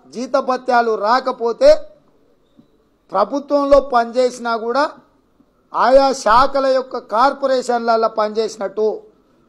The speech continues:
ఉదాహరణ విద్యుత్ శాఖ, అదొక లిమిటెడ్ కంపెనీ లాంటిది.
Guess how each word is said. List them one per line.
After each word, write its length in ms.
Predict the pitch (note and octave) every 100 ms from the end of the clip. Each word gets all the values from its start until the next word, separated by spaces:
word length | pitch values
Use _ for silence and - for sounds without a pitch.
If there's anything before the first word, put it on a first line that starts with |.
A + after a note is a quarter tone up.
| C#3
ఉదాహరణ 760 | F#3+ B3+ C4+ B3+ B3+ B3+ C#4+ C#4+ _ _ _ _ _
విద్యుత్ 480 | D3+ A3 C#4 C4+ C4
శాఖ, 300 | G#3 A#3 A#3 E3 - _ _ _ _ _ _ _ _ _ _
అదొక 460 | A3 C4+ C4+ B3+ G3 - _ _ _ _ _
లిమిటెడ్ 500 | D3+ G#3+ C4 D4 C4+
కంపెనీ 380 | C4+ B3+ B3 A#3+
లాంటిది. 400 | A#3 G#3 G3 D#3+